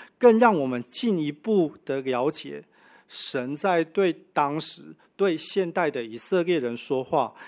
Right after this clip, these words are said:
也对我们说话。第八节更让我们看到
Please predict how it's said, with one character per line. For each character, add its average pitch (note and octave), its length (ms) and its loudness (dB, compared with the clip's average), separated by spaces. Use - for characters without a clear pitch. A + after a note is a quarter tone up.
也 C3+ 100 -2
对 A3 160 6
我 F3 100 6
们 B2+ 240 -4
说 - 260 0
话。 D#3 280 0
第 B3 140 0
八 G#3 220 8
节 D#3 180 -2
更 G#3+ 320 4
让 G#3+ 180 6
我 D3 80 2
们 C3 220 -2
看 G3 300 0
到 F3+ 260 4